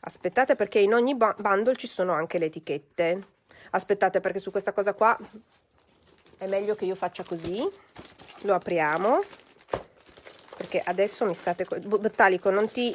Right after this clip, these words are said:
mm, scandalizzare, lo apro, non succede niente. Qualcuno lo riceverà aperto dalla Clé in un altro sacchetto, perché questo lo disfiamo completamente. E vi faccio vedere che cosa c'è. Da zero settantacinque e da tre quarti di pollice, scusatemi.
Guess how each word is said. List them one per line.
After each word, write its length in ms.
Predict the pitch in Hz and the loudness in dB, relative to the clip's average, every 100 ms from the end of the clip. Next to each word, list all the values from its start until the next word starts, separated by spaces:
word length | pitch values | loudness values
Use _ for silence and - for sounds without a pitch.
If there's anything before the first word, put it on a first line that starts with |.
| - | -4
mm, 100 | 180 | -8
scandalizzare, 640 | - 190 190 226 233 302 | -6 -4 -2 -2 2 4
lo 140 | 185 180 | 4 4
apro, 500 | 160 175 - 302 415 - - - - - | 2 -2 2 2 0 -8 -18 -18 -18 -12
non 100 | 196 | -12
succede 360 | 180 - 175 165 | -10 -8 -6 -4
niente. 540 | 156 151 180 - 339 | -2 -2 -2 2 2
Qualcuno 460 | 277 175 - 202 190 | 2 -2 2 4 4
lo 100 | 170 | 4
riceverà 460 | 170 - 170 175 | 0 -4 0 2
aperto 380 | 170 180 175 185 | 2 0 -2 -2
dalla 200 | 170 160 | -2 -2
Clé 240 | - 190 202 | -2 0 0
in 120 | 180 | 0
un 80 | 180 | 0
altro 240 | 175 - | 0 -2
sacchetto, 540 | 170 165 - 147 - 240 | -8 -8 -8 -10 -4 -4
perché 260 | 160 - | -6 -14
questo 320 | 160 165 - 165 | -10 -10 -8 -10
lo 60 | |
disfiamo 400 | 160 - - 165 165 | -8 -8 -4 -4 -6
completamente. 800 | 170 185 180 170 156 196 311 415 - - - - - | -8 -8 -8 -6 -6 -4 -6 -6 -14 -20 -20 -14 -2
E 80 | 311 | 2
vi 100 | 381 | 4
faccio 260 | 311 - | 4 4
vedere 300 | 320 233 185 | 4 4 2
che 140 | 202 175 | 0 -4
cosa 260 | 165 170 | -4 -4
c'è. 260 | 170 170 175 - - - - - - | -2 -2 -2 -8 -20 -20 -20 -20 -6
Da 140 | 202 | 0
zero 180 | 202 226 | 4 4
settantacinque 640 | 196 214 311 480 - 208 214 | 2 -4 -2 -2 -2 -2 -2
e 20 | |
da 100 | 165 | -2
tre 140 | 165 | -6
quarti 280 | - 156 156 | -8 -8 -8
di 80 | 156 | -10
pollice, 360 | 139 160 - | -6 -6 -2
scusatemi. 680 | - - 190 - - 185 190 | -4 -4 -12 -12 -6 -2 -2